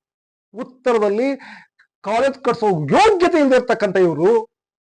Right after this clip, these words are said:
ದಕ್ಷಿಣದ ಮೇಲೆ ಏರ್ಲಿಕ್ಕೆ ಆರಂಭಿಸಿದ್ರು. ದಕ್ಷಿಣವನ್ನ ದಕ್ಷಿಣದ ಮೇಲೆ ತಂದು ಇಟ್ಲಿಕ್ಕೆ ಸ್ಟಾರ್ಟ್ ಮಾಡಿದ್ರು. ಉತ್ತರವನ್ನ ಉದ್ಧಾರ ಮಾಡ್ಲಿಲ್ಲ, ದಕ್ಷಿಣದಿಂದ ತೆರಿಗೆ ತಗೊಳ್ಳೋದು ನಿಲ್ಲಿಸ್ಲಿಲ್ಲ. ಯಾರೋ ಒಬ್ಬ ಮಹಾನ್ ಪಂಡಿತ ಹೇಳ್ತಾ ಇದ್ದ, "ನಾವು ಶಿವಾಜಿನಗರದ ಟ್ಯಾಕ್ಸ್ ಅನ್ನ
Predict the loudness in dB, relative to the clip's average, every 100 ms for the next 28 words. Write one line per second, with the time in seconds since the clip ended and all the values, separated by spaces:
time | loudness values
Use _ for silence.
0 | _ _ -12 -6 -6 -4 -2 0 0 0
1 | 0 0 -2 -4 -4 -4 -6 -6 -4 -4
2 | -4 -6 -2 -2 -2 -4 -6 -4 -4 -2
3 | -4 -4 -6 -6 -8 -10 -12 -8 -8 -8
4 | -12 -8 -4 -4 -6 -16 -20 -20 _ _
5 | _ -12 -10 -4 -2 0 2 0 2 2
6 | 4 2 0 0 -2 -4 -8 _ _ -6
7 | -4 -2 -2 0 0 0 0 0 0 -2
8 | 0 2 0 -2 -10 -12 -20 _ _ _
9 | _ -12 -6 -4 -2 -2 0 -2 -2 -2
10 | -2 0 0 0 -2 -2 0 0 2 2
11 | 2 0 0 -2 -10 -14 -20 -8 0 0
12 | 2 2 2 2 0 0 0 0 0 -2
13 | -2